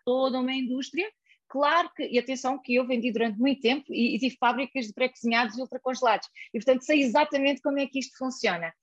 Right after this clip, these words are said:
E estes produtos vendem sempre muito bem. Porquê? Eu estou a vender, mais uma vez,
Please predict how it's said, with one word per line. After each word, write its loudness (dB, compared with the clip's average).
E 6
estes 0
produtos 4
vendem 4
sempre -2
muito 0
bem. 2
Porquê? 2
Eu 2
estou 0
a -2
vender, -2
mais 2
uma -4
vez, -2